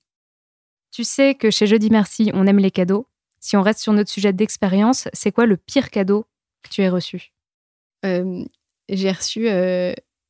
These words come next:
Speaker 2: une box de trucs à manger. Et, euh, moi, je suis un, je suis un peu précieuse sur certains produits. Et en particulier, euh, j'aime pas les produits de la mer. Il y avait que ça. Et, euh,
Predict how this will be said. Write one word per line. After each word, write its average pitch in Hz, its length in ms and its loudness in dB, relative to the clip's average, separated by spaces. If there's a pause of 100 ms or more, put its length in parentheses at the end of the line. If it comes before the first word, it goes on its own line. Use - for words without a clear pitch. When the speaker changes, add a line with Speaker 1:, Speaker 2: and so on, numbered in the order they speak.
Speaker 2:
une 190 200 -2
box 202 440 -2
de 180 720 -4
trucs - 240 -6
à 202 60 0
manger. 190 360 -2 (500)
Et, 190 240 0
euh, 180 640 0
moi, 190 100 0
je 185 60 -2
suis 190 100 -4
un, - 160 -2
je - 80 -18
suis 190 100 -4
un 185 80 0
peu 208 120 -4
précieuse 214 460 0
sur - 180 -6
certains 196 280 -4
produits. 196 460 -2
Et 196 80 -2
en 185 100 0
particulier, 196 560 -2
euh, 180 140 -2
j'aime 180 200 -2
pas 190 100 -2
les 196 60 0
produits 190 280 -4
de 180 60 -4
la 180 100 2
mer. 190 260 0
Il 196 80 -2
y 190 40 2
avait 180 240 0 (100)
que 208 140 0
ça. 196 220 -2 (960)
Et, 190 220 0
euh, 180 420 -2